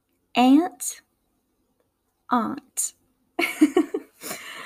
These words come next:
Um, can you hear the difference? <laughs> I think it's a pretty distinct difference,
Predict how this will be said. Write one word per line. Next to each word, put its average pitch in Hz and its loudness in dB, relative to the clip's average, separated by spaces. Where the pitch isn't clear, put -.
Um, 247 0
can 240 2
you 247 6
hear 254 6
the 233 2
difference? - -2
<laughs> - -8
I 240 -2
think 240 4
it's 254 0
a 302 0
pretty 247 2
distinct - -2
difference, 403 0